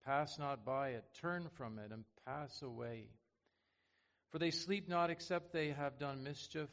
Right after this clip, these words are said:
and their sleep is taken away, unless they cause some to fall. For they eat the bread of wickedness and drink the wine of violence. But the path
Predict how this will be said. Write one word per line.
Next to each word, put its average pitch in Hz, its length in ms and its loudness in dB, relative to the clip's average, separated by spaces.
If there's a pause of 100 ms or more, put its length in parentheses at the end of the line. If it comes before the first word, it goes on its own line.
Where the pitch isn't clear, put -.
(120)
and 120 160 -2
their 120 120 -4
sleep 139 420 -6
is - 160 -6
taken 135 380 -6
away, 113 360 -4 (720)
unless 120 400 -4
they 120 380 -2 (260)
cause 139 500 0
some 135 220 -6
to 135 140 -10 (120)
fall. 104 360 -6 (1080)
For - 60 -8
they 143 120 2
eat 180 240 0
the 170 80 2
bread 165 280 4
of 147 120 0
wickedness 156 640 -2
and 135 160 -6
drink 156 340 -4
the 147 80 -2
wine 143 440 -2
of 131 140 -6
violence. 117 840 -4 (920)
But 113 140 -8
the 131 80 -4
path 127 580 0